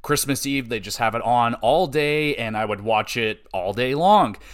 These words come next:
Some Christmases, they would have it on for forty-eight <laughs> hours, just two days straight. And man, I would say sixty percent of my Christmases,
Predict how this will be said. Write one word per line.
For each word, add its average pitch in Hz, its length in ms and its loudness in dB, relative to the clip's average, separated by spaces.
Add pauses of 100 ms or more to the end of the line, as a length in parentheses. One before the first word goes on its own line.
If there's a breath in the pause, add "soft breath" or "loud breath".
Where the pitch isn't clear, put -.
(100)
Some 143 280 4
Christmases, 160 600 -4
they 120 120 -2
would 117 100 -6
have 123 160 2
it 113 60 -2
on 113 180 -2
for 95 200 -10
forty-eight 120 880 -2
<laughs> - 20 -18
hours, 160 520 0
just - 240 -8
two 143 260 0
days 135 320 0
straight. 120 500 -4 (400 loud breath)
And 120 440 -2
man, 98 260 -6
I 107 100 2
would 131 160 0
say 123 420 -2 (380 soft breath)
sixty - 540 -2
percent 151 380 0
of 139 40 0
my 117 120 0
Christmases, 123 760 -4